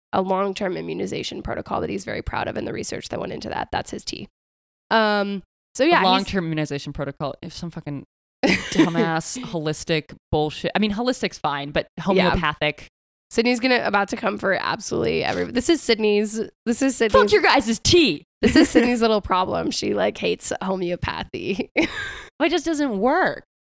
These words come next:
Speaker 2: It's just nothing. It's just homeopathy. It's just nothing.
Speaker 1: That is offensive and not true.
Speaker 2: Apologies. Here's what I will say.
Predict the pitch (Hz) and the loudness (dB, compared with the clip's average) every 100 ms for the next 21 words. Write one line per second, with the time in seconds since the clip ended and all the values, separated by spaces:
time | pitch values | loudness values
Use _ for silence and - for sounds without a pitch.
0 | _ _ 220 - 254 220 240 349 214 107 | _ _ 0 2 2 4 2 2 2 0
1 | 156 185 233 190 254 254 247 320 - 190 | -2 -2 -2 2 2 4 2 0 0 0
2 | 180 208 - 180 202 - - - 196 - | -2 -2 -4 0 0 -2 -4 -6 -8 -2
3 | 214 226 277 302 - 214 226 247 262 - | 2 4 4 2 2 2 2 -2 -4 -8
4 | _ 208 - 190 - 101 - - _ _ | _ -6 -4 -4 -4 -8 -10 -20 _ _
5 | 208 214 208 - 196 - 180 _ _ _ | -2 0 0 -2 -8 -8 -12 _ _ _
6 | _ 196 202 233 208 190 135 117 160 - | _ 0 4 4 4 2 -2 -6 -8 -10
7 | - 269 269 208 175 220 - - | -6 -2 0 0 0 -2 -6 -8